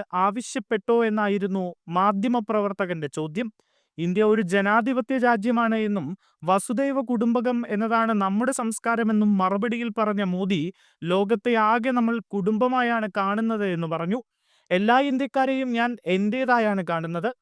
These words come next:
ഇത്തരം വ്യക്തിപരമായ കാര്യങ്ങളെക്കുറിച്ച് സംസാരിക്കാനല്ല രണ്ട് രാഷ്ട്ര നേതാക്കൾ കാണുന്നത് എന്നും സംസാരിക്കുന്നത്" എന്നും അദ്ദേഹം അതൃപ്തിയോടെ മറുപടി നൽകി.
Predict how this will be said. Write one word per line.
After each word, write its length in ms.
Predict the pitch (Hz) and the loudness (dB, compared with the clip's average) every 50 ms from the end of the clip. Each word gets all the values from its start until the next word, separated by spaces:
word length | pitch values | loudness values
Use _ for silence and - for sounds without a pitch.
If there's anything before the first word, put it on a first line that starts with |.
| _ _ _ _ _ - | _ _ _ _ _ -6
ഇത്തരം 340 | 170 170 - 208 208 220 220 220 | -6 -2 0 0 2 2 0 0
വ്യക്തിപരമായ 680 | 190 196 190 - - 240 240 220 226 233 226 233 233 226 226 | 0 -2 -4 -4 -2 -4 0 0 0 0 2 2 2 0 2
കാര്യങ്ങളെക്കുറിച്ച് 760 | 220 226 214 214 220 214 233 233 233 220 - 226 214 - 233 | 2 2 2 2 2 0 0 0 0 0 0 -4 -4 -4 -8
സംസാരിക്കാനല്ല 840 | - 214 202 208 - 233 226 226 233 - 233 226 220 226 202 208 214 190 135 170 202 _ _ _ - - | -6 -4 -4 -4 -2 -2 -2 -2 -2 -2 -2 -2 -2 -2 -2 0 0 0 0 -2 -4 _ _ _ -8 -2
രണ്ട് 340 | 156 185 196 202 220 214 233 | 0 2 2 2 2 2 4
രാഷ്ട്ര 420 | 214 202 196 208 202 - - 247 | 4 4 2 0 0 -4 -6 -6
നേതാക്കൾ 500 | 240 226 220 214 226 226 214 - - 208 202 - | -2 -2 0 2 2 2 0 2 0 -2 0 0
കാണുന്നത് 500 | 208 190 190 208 220 233 233 240 208 233 | 0 0 2 2 2 0 0 0 0 2
എന്നും 340 | 226 226 220 202 202 185 165 196 - _ _ _ _ _ _ - | 2 2 2 2 0 0 -2 -4 -8 _ _ _ _ _ _ -6
സംസാരിക്കുന്നത്" 840 | - 196 196 202 214 - 262 262 262 247 226 - 262 240 240 226 220 | -2 -2 -2 -2 -2 0 2 2 2 2 0 0 0 0 2 2 2
എന്നും 300 | 214 208 185 185 185 185 180 | 2 0 0 0 -2 -2 -2
അദ്ദേഹം 380 | 175 165 190 185 185 170 185 180 175 175 _ _ _ - | -4 -4 -6 -8 -6 -4 -4 -4 -4 -6 _ _ _ -2
അതൃപ്തിയോടെ 760 | 180 170 165 208 240 208 _ - 269 240 220 196 180 175 165 160 151 _ - | -2 -2 0 0 -2 -2 _ -2 0 0 2 2 2 0 -2 -2 -6 _ -8
മറുപടി 460 | 165 170 170 165 170 175 170 185 175 175 | -4 -2 0 0 0 0 -2 -2 -2 -2
നൽകി. 320 | 170 165 170 165 196 262 | -4 -4 -4 -4 -6 -8